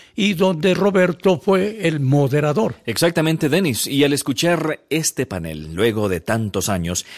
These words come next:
Speaker 2: encontré interesante el ejercicio de pensar en aquello que cambiarías en tu vida si tuvieras la oportunidad.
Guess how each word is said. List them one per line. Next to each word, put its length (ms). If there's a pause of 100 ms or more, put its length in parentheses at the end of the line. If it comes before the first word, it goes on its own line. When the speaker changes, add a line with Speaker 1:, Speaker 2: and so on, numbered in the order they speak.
Speaker 2:
encontré 360
interesante 520
el 40
ejercicio 560
de 100
pensar 460
en 140
aquello 480
que 120
cambiarías 920
en 240
tu 160
vida 380
si 160
tuvieras 400
la 80
oportunidad. 640